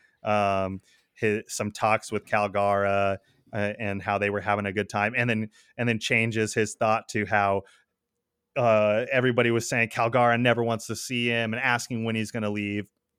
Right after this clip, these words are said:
And so he decides, "I'm just gonna confront Calgara myself." Uh,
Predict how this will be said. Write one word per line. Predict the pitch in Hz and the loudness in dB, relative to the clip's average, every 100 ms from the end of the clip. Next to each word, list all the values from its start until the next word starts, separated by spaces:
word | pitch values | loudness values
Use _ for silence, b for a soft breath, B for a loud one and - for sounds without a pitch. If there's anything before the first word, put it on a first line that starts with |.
| _ _ _ _ - - | _ _ _ _ -20 -6
And | 135 123 | -6 0
so | 135 123 110 B B - | 2 4 4 B B 0
he | 147 | 0
decides, | 131 139 123 | 2 4 6
"I'm | 143 135 | 4 2
just | 127 | -2
gonna | 123 113 | 0 0
confront | - 104 - 127 139 | -2 -4 0 0 0
Calgara | 107 101 95 101 104 98 | 0 0 -2 -4 -4 -6
myself." | 95 92 - 151 110 - b b b b b - | -8 -8 -4 0 0 -2 b b b b b -2
Uh, | 107 104 | 2 2